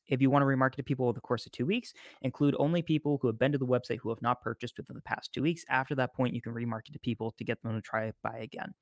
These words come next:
Uh, simple things like this can save a lot of, uh, time and money. It can save money on clicks. It can save money on, especially if you're doing any C P M bidding where you're just paying per impression, it can save a lot of money there.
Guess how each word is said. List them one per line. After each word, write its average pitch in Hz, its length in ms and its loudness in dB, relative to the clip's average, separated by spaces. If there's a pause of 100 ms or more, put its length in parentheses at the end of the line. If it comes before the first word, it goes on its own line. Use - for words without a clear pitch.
(420)
Uh, 127 260 0
simple 196 440 -2
things 190 240 0
like 123 160 4
this 127 160 2
can 117 140 -4
save 143 260 2
a 131 60 2
lot 117 320 6
of, 113 260 4 (380)
uh, - 240 0
time 135 440 2
and 131 300 0
money. 185 340 -2 (220)
It 123 60 -2
can 131 120 0
save 127 180 2
money 113 220 0
on 113 220 -4
clicks. - 360 -4
It - 120 -10
can 120 140 0
save 120 260 0
money 117 320 0
on, 113 340 -2
especially - 420 -2
if 131 40 0
you're 127 80 0
doing 120 220 0
any 110 140 -4
C - 220 -4
P 117 220 -4
M 131 140 2
bidding 147 240 0
where 123 100 -2
you're 110 80 -4
just - 200 -12
paying 120 280 -2
per 117 160 -6
impression, 135 560 -4
it 123 60 -12
can 113 120 -14
save 117 200 -8
a - 100 -14
lot 117 300 0
of 131 40 0
money 123 220 4
there. 139 340 2